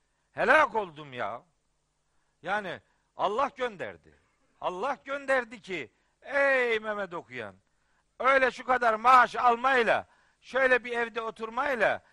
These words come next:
şöyle elbiseler giymeyle, şöyle arabalara binmeyle olmaz bu." Bak ne çekiyor insan. Ne çekiyor biliyor musun? Ne istedi benden biliyor musunuz? Ayda bir aylık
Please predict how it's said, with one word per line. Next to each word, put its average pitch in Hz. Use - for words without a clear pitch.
şöyle 247
elbiseler 240
giymeyle, 220
şöyle 247
arabalara 233
binmeyle 254
olmaz 262
bu." 247
Bak 214
ne 269
çekiyor 165
insan. 110
Ne 214
çekiyor 156
biliyor 180
musun? 135
Ne 208
istedi 175
benden 156
biliyor 233
musunuz? -
Ayda 160
bir 165
aylık 131